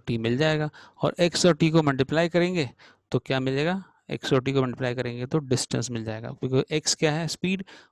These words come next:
और टाइम क्या है, टी क्या है, टाइम है, तो distance in, अ, speed into time क्या मिलेगा, डिस्टेंस। तो लास्ट में आप एक्स और टी निकाल कर और उनको मल्टीप्लाई करोगे, ठीक है,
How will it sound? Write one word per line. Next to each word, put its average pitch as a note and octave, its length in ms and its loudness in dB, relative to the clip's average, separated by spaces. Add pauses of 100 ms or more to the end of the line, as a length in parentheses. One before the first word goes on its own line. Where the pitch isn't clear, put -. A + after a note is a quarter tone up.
(100)
और C#3+ 180 -4
टाइम D#3+ 240 -2
क्या C#3+ 180 -2
है, F3 200 -4 (440)
टी F3 120 -4
क्या D3 140 -2
है, D#3+ 60 -2
टाइम A#2 320 -6
है, C#3 120 -12 (240)
तो C3 140 -4
distance C#3 520 -8
in, C#3 160 -10
अ, A#2+ 100 -4
speed E3 280 -4
into C3+ 240 -4
time A#2+ 300 -10
क्या B2 100 -8
मिलेगा, C3 440 -8
डिस्टेंस। - 520 -16 (760)
तो B2+ 100 -2
लास्ट C#3 540 -6
में D#3+ 200 -8 (340)
आप B2 240 -8 (120)
एक्स - 260 -8
और B2+ 180 -4
टी B2+ 120 -8
निकाल A#2+ 380 -8
कर G#3 200 -6 (580)
और A#2+ 220 -2
उनको A#2+ 200 -6
मल्टीप्लाई C3+ 540 -6
करोगे, E3+ 420 -2 (1040)
ठीक - 220 -14
है, D3 80 -12